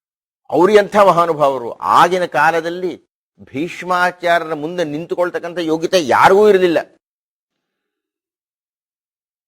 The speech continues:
ಆ ತಾತ ಪಿತಾಮಹ ಅನ್ನತಕ್ಕಂಥದ್ದಕ್ಕೆ ಬೆಲೆ ಬಂದವರು, ನಮ್ಮ ತಂದೆಗೆ ಮಾನ್ಯರಾಗಿದ್ದವರು. ಅವ್ರನ್ನ ಸಾಯಿಸ್ಬೇಕೇನಪ್ಪ ಈಗ?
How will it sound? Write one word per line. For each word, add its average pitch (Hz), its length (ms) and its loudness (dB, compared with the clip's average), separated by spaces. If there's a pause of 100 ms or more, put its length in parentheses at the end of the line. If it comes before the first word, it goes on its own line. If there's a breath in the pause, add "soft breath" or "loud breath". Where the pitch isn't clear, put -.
(180)
ಆ 131 200 -6
ತಾತ 120 340 -4 (640)
ಪಿತಾಮಹ 180 760 -4
ಅನ್ನತಕ್ಕಂಥದ್ದಕ್ಕೆ 135 760 -14
ಬೆಲೆ 101 180 -10
ಬಂದವರು, 92 420 -18 (1000)
ನಮ್ಮ 113 260 -10
ತಂದೆಗೆ 156 760 -6
ಮಾನ್ಯರಾಗಿದ್ದವರು. 135 1080 -4 (180)
ಅವ್ರನ್ನ 139 280 -6
ಸಾಯಿಸ್ಬೇಕೇನಪ್ಪ 117 580 -12
ಈಗ? 101 140 -16